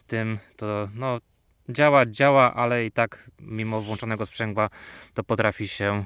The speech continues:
łańcuch obijać o ramę. A propos jeszcze sprzęgła, e, na początku było tak mocno dowalone, musiałem tutaj z-, rozkręcić i troszeczkę poluzować i myślę, że jeszcze trochę będę musiał, bo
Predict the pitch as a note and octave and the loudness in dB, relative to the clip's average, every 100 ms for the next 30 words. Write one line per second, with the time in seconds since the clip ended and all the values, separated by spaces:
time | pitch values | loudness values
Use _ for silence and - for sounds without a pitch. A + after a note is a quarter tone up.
0 | - G#2 G2+ G#2+ - A#2+ G#2 A2+ G#2+ - | -6 -6 -6 -6 -8 -8 -4 -2 -2 -2
1 | B2 C#3 D#3 D#3+ - - - - - - | 0 2 2 0 -4 -16 -20 -20 -20 -12
2 | - D#3 C#3+ C#3+ C#3+ B2+ - - D3 C3+ | 0 2 4 2 0 -4 -4 0 0 4
3 | C#3 C#3 - - - A#2+ A2+ A2+ G#2+ _ | 4 2 -2 -10 -4 0 0 0 -4 _
4 | _ A#2+ A#2+ B2 A#2+ A#2+ A#2 - B2+ - | _ -8 -4 0 2 2 0 -2 -6 0
5 | D3 C3+ - B2 B2+ A#2+ A#2+ A2+ A2 - | 0 0 -4 -2 -2 -2 -4 -4 -4 0
6 | C#3+ C#3 - A2+ B2+ - A#2 G#2+ A#2 A2+ | 2 0 -2 -2 -2 -4 -8 -4 -2 0
7 | A2+ A#2 G#2 A2 A2+ - - - - - | 0 0 -2 -4 -6 -16 -20 -20 -18 -6
8 | A#2+ A#2+ - A#2+ A2 G2+ - - A#2 A#2+ | 0 0 -2 -2 -2 -2 -8 -8 -6 -6
9 | - B2 A#2 A2 G#2+ A#2 A#2+ - A2 A#2 | 0 0 -2 -6 -8 -6 -6 -8 -6 -4
10 | A2+ A2 A#2 A2 - A#2 - A2 A2 C3 | -2 -2 0 -2 -2 -8 -8 -8 -2 -2
11 | A#2+ - - G#2+ G2+ G#2 G2+ G#2 - A2 | -2 -6 -10 -10 -8 -8 -8 -8 -6 -6
12 | A2 | -6